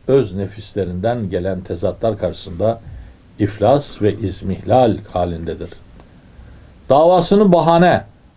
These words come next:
alet ve usulüne gaye edinen her inkılap sadece öldürücülük. Bu cümleyi tekrar alalım izleyicilerimiz. Davasını bahane,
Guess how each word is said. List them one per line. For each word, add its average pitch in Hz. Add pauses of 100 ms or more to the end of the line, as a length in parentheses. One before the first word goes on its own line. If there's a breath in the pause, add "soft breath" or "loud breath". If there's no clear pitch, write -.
(120)
alet 156
ve 156
usulüne 147
gaye 131
edinen 131 (100)
her 165
inkılap 127 (100)
sadece 120 (240)
öldürücülük. 92 (1500 soft breath)
Bu 127
cümleyi 135
tekrar 127
alalım 117
izleyicilerimiz. 98 (160)
Davasını 113
bahane, 127